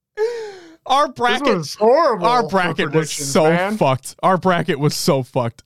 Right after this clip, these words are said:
Speaker 1: So in fourth place, well, actually, let's just do this. So Will,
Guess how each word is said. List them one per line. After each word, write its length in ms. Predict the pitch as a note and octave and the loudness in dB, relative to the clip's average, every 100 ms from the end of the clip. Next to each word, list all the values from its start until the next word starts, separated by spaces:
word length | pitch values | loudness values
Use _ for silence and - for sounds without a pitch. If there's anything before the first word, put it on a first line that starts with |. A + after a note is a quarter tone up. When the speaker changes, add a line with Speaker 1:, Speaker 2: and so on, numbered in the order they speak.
| - | -10
Speaker 1:
So 460 | - A#3 G#3 D3 | 0 2 2 0
in 260 | C#3 F#3 G3 | -2 -2 -2
fourth 340 | - A#3 A#3 | 2 2 2
place, 460 | - A3 G#3 G#3 - | -2 0 0 -2 -10
well, 240 | F#3+ G#3 | -4 -2
actually, 380 | G3+ A3+ - G3+ | 0 0 -2 -2
let's 200 | F3+ G3 | 0 -2
just 160 | G3 E3 | -4 0
do 120 | F#3 | 2
this. 200 | E3+ D#3 | 2 -2
So 340 | D3+ G#3 F#3+ E3+ _ _ | -2 0 0 -2 _ _
Will, 400 | - F#3 A3+ A3 | -4 2 2 0